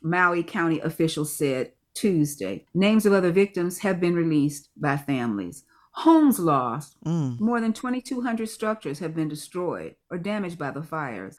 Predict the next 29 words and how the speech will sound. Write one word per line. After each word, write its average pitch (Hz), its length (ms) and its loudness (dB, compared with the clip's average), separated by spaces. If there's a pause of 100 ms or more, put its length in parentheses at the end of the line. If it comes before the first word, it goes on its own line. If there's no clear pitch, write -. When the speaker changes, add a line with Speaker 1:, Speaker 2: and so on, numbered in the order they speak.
(100)
Speaker 1:
About 185 340 -4
eighty-six 220 480 -4
percent 190 360 -8
of 175 80 -8
them 170 180 -4
residential, 165 580 -4
Green 135 360 -6
said. 123 500 -16
Rooms 254 520 2
for 185 100 -6
displaced 170 680 -4
residents. 143 760 -6 (360)
There 139 100 -8
are 139 180 -10
four 220 200 -2
hundred 214 320 -4
and 151 100 0
seventy-three 208 640 -4
listings 175 480 -4
in 139 100 -4
the 135 60 -6
state 165 400 -6
with 147 140 -10
the 151 60 -12
Hawaii 160 540 -2
Fire 165 400 -2
Relief 156 360 -4
Housing 143 420 -8
Program. 131 640 -8